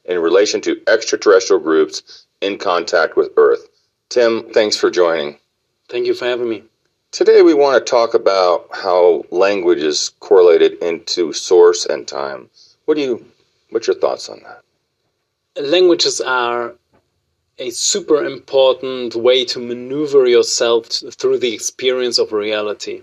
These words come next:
Speaker 2: That is basically something, um, or the, the main reason why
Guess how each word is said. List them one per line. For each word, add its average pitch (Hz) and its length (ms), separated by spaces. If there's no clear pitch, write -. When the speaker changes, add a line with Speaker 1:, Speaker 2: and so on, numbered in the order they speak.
Speaker 2:
That 135 400
is 139 140
basically 135 1000
something, 127 1000
um, 110 440
or 113 160
the, 113 180
the 110 240
main 127 540
reason 120 640
why 113 400